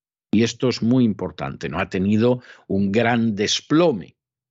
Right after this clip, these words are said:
tampoco ha incrementado lo que había, pero el suelo lo conserva. Es imposible en estos momentos en Andalucía,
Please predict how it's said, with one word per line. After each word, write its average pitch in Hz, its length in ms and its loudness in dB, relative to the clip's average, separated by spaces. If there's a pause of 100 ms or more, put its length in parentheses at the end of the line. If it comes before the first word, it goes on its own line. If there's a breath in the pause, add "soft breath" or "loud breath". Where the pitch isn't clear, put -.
(600)
tampoco 123 640 -2
ha 123 40 -4
incrementado 110 880 -6
lo 113 140 -6
que 139 100 -2
había, 170 320 -4
pero 104 220 -4
el 113 120 -2
suelo 190 560 0 (100)
lo 85 200 -2
conserva. - 540 -8 (580)
Es 117 240 0
imposible 117 600 2
en 107 80 0
estos 104 300 -4
momentos 113 460 0
en 87 60 -8
Andalucía, 90 720 0